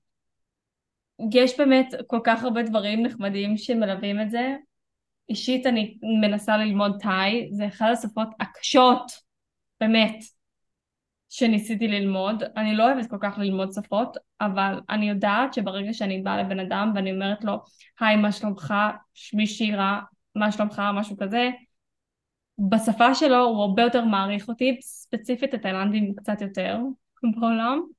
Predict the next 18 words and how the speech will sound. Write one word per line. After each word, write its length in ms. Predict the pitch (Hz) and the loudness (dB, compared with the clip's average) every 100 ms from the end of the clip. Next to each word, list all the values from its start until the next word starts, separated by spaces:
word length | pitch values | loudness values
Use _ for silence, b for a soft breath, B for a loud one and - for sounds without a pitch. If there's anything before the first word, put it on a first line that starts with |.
| _ - | _ -10
זה 160 | 202 214 | -4 -4
יכול 220 | 208 269 | 2 2
להיות 120 | 285 | 2
לך 100 | 302 | 0
תחביב 440 | - - 233 277 247 | -6 -4 2 2 2
גם 140 | 254 | 2
אם 140 | 269 269 | 2 0
את 100 | 262 | 0
לא 80 | 254 | -2
טסה, 480 | 226 196 - 190 190 | -4 -6 -6 -8 -4
גם 140 | 202 214 | -2 0
אם 120 | 226 | 0
פשוט 220 | - 233 | 0 0
בא 100 | 220 | 2
לך 160 | 226 226 | 0 2
ללמוד 280 | 220 214 214 | 2 2 2
שפה 260 | 220 - 214 | -2 -2 -2
לעצמך. 640 | 214 226 220 202 - | -2 -2 -4 -4 -6